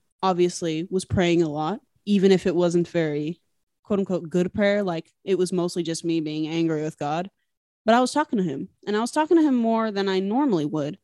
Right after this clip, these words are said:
And even afterwards, I was also praying more, like, "Hey, God, what am I supposed to do?" And then praying all the way up leading to Y wam. I had to pray, like, "Hey, God, I need help with finances. God, I need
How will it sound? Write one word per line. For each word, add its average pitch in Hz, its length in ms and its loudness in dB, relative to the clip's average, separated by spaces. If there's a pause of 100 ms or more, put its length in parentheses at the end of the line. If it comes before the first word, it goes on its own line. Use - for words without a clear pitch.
(420)
And 190 440 -2 (200)
even 220 220 0
afterwards, 180 720 0
I 175 100 -2
was 185 140 0
also 240 420 2
praying 160 400 0
more, 156 220 -2
like, 147 240 -6
"Hey, 185 320 -4
God, 180 540 0
what 151 160 -8
am 143 100 -4
I 147 80 -6
supposed 196 300 -6
to 202 60 -10
do?" 220 560 0 (340)
And 214 140 -2
then 233 200 -2
praying 226 300 -2
all 165 180 2
the 208 60 2
way 240 140 4
up 247 140 -2
leading 247 240 0
to 233 80 -4
Y 240 200 2
wam. 151 240 -2
I - 40 -8
had 165 180 -8
to 165 60 -12
pray, 175 400 -4
like, 180 220 -2
"Hey, 202 120 -4
God, 226 480 0 (720)
I 165 80 -4
need 170 140 2
help 175 160 0
with 175 120 -6
finances. 208 560 0
God, 196 420 -2
I 170 180 -6
need 170 380 -6